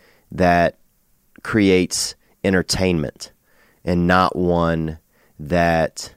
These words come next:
is just in the business of, um, of, uh, I, Hollywood's just gotten so, uh, political, I feel like,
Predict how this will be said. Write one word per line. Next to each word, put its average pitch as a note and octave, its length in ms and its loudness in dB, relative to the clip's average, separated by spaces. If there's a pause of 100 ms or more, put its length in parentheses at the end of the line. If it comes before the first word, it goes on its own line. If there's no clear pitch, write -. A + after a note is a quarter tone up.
(420)
is D#2 360 -2
just - 800 -2 (880)
in F2+ 300 0
the F2 100 0
business E2+ 880 -2 (580)
of, D#2 720 -4 (1000)
um, D2 680 -6 (1300)
of, E2+ 800 -4 (1200)
uh, F#2+ 180 0
I, E2 200 -2
Hollywood's D3+ 380 2
just D#3 140 -2
gotten C#3+ 200 2
so, C3+ 380 4
uh, A2+ 400 4
political, A2 540 0
I C#2 60 -4
feel D2 240 -4
like, - 380 -12